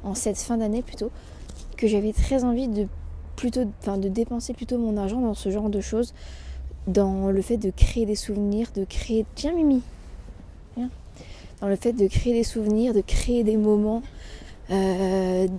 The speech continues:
et de s'en souvenir, vous voyez. Enfin, c'est un peu brouillon ce que je dis, mais non, pas du tout. J'ai envie de vivre des moments assez fous, assez incroyables, assez, euh, qui sortent de l'ordinaire finalement, et de m'en souvenir et de me dire, « Waouh, j'ai fait ça, quoi. » Donc par exemple, j'aimerais,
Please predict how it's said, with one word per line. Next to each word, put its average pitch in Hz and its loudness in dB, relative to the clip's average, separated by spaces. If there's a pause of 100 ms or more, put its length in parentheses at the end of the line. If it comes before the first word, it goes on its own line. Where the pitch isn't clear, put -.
(280)
et 220 6
de 202 6
s'en 196 -2
souvenir, 208 4
vous 190 4
voyez. 190 8
Enfin, 214 2
c'est - -2
un 190 0
peu 240 -2
brouillon 220 2
ce 233 -2
que 226 6
je 202 2
dis, 214 2
mais 220 6
non, 240 4
pas 247 2
du 208 4
tout. 262 0 (460)
J'ai 208 6
envie 240 2
de 247 4
vivre 226 0
des 214 6
moments 214 4 (100)
assez 226 0
fous, 247 -2
assez 220 0
incroyables, 226 0
assez, 220 0
euh, 208 0 (180)
qui - -8
sortent - -4
de 202 6
l'ordinaire 202 4
finalement, 208 0 (540)
et 220 8
de 208 8
m'en 202 4
souvenir 240 2
et - 6
de 202 4
me 196 2
dire, « 208 0
Waouh, 226 -2
j'ai 208 2
fait 208 2
ça, 202 0 (120)
quoi. » 175 -4 (480)
Donc 196 4
par 180 0
exemple, 196 4
j'aimerais, 202 2